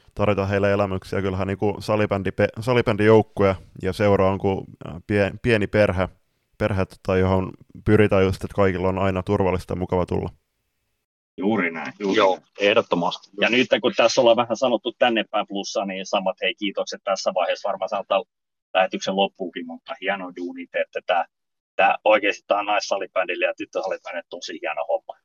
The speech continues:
Speaker 2: että nostetaan.
Speaker 1: Mm.
Speaker 2: Niinku, ihanaa aina, kun teiltä tulee nää uudet lähetykset, niin on kiva, kiva laittaa, tota, illalla, kun tulee, tota, hallelta himaa, niin laittaa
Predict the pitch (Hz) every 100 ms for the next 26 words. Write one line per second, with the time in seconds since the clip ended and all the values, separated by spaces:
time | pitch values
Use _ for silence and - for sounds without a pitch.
0 | - - 80 82 95 - 85 98 98 _
1 | _ _ - 85 - 85 - _ _ _
2 | _ - 139 127 110 104 104 101 92 98
3 | 92 95 92 92 90 85 - 101 92 95
4 | 87 85 85 82 78 85 - 101 92 87
5 | - 110 104 95 90 - 87 87 - 82
6 | - 95 87 85 78 85 - - 82 80
7 | 78 _ _ - - 80 - - 82 78
8 | 82 78 78 78 78 80 -